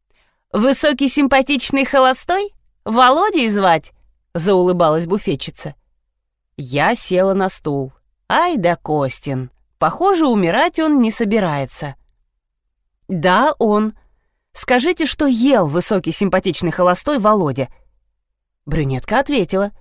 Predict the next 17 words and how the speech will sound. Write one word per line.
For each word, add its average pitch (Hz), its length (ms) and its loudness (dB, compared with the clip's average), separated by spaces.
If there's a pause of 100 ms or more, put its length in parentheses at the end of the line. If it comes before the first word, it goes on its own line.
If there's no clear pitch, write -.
(920)
"Четыре 247 580 0
сандвича 233 560 2
больница". 220 680 0 (840)
"И 247 200 2
из - 100 0
чего 247 240 2
они 202 180 4
состоят?" 185 600 -2 (1080)
"Копченая 294 540 0
колбаса, 277 580 2
помидоры, 269 680 2
майонез, 226 560 0
чеснок, 254 640 -2
листья 202 420 -2
салата, 262 520 0
сверху 180 500 -2
сыр, 349 440 -4